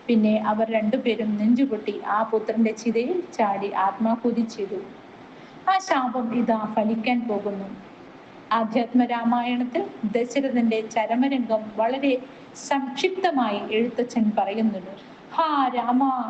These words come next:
പുത്ര, ഹാ സീതേ ജനകജേ,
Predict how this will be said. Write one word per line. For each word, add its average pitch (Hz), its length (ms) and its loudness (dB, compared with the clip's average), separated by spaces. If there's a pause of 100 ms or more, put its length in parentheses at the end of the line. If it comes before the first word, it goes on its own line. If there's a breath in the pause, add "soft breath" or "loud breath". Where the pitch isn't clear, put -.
(160)
പുത്ര, 254 280 2
ഹാ 254 560 0
സീതേ 262 680 0
ജനകജേ, 233 680 0